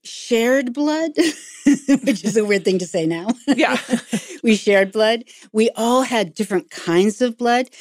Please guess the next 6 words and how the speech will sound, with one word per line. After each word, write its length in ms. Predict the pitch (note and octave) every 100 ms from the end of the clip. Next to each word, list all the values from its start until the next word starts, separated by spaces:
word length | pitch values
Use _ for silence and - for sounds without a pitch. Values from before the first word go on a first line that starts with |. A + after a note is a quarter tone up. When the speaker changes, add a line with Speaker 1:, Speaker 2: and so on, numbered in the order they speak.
| - - - -
Speaker 1:
The 240 | E3+ F#3+
five 580 | F#3+ - - A3 A3+ A#3
hundred 460 | - A3 F#3+ F#3 D#3
gallons, 600 | D#3+ E3 F3 F3+ F3+ F3
I've 280 | D#3+ F3+ E3
never, 300 | E3+ E3+